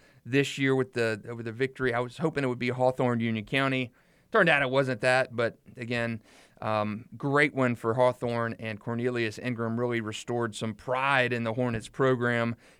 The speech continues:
They finally got a state championship. The big ones this weekend, Apopka, Miami Columbus, Homestead, Saint Thomas Aquinas,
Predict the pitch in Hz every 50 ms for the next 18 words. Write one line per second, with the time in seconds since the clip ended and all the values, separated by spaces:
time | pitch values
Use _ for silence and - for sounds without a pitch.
0 | _ - 107 113 - - - 120 123 127 123 120 117 107 113 107 107 104 - -
1 | 110 104 101 - - 110 107 101 101 101 - - 113 107 - - 117 110 147 185
2 | 185 196 185 175 147 135 170 160 - - 165 165 156 - 165 160 156 156 151 151
3 | 139 - - - - - - - 117 - - 196 175 160 151 - - 160 147 131
4 | 131 131 131 131 127 123 107 - 135 127 135 135 135 139 135 127 - - 156 160
5 | 170 165 135 - - - 156 147 147 143 123 - 135 120 113 - 131 123 120 110
6 | - 113 - - - 143 143 143 147 143 131 - -